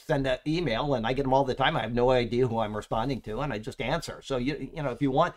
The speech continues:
you got a question about what we talked about or anything in the Bible, send me an email, and you don't have to give a name, and just, I'll answer it. "Okay." And, uh,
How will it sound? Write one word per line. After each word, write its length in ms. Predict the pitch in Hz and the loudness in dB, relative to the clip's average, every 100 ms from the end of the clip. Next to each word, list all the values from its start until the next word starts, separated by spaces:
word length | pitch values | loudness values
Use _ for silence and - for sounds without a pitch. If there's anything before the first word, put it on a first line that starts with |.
| - | -6
you 120 | - 147 | 2 6
got 160 | 190 | 6
a 40 | 247 | 6
question 300 | 254 247 233 | 4 4 2
about 200 | 220 196 | 2 4
what 120 | 208 | 2
we 100 | 202 | 2
talked 260 | 185 165 | 2 0
about 200 | 156 156 | 4 4
or 100 | 147 | 4
anything 340 | 139 240 226 226 | 2 0 -4 -6
in 80 | 220 | -4
the 60 | |
Bible, 360 | 175 160 160 160 - _ | 0 2 2 -2 -6 _
send 280 | - 139 139 | -4 -2 0
me 100 | 214 | -2
an 80 | 214 | -2
email, 440 | 180 175 170 180 - _ _ | -2 0 0 -2 -8 _ _
and 280 | - 143 127 - | 0 2 2 0
you 160 | 127 | 2
don't 160 | 127 151 | 4 4
have 120 | 190 | 2
to 60 | 175 | 2
give 160 | 185 | 0
a 60 | 202 | 2
name, 260 | 180 151 190 | 0 -2 -4
and 120 | 151 | -6
just, 160 | 180 - _ _ | -8 -10 _ _
I'll 280 | 104 107 147 | -4 0 2
answer 360 | 160 202 - 107 | 0 -2 -4 -6
it. 100 | 208 | -2
"Okay." 420 | 269 269 220 208 _ _ - | -2 0 0 -2 _ _ 0
And, 260 | 156 156 | 2 4
uh, 160 | 160 | 4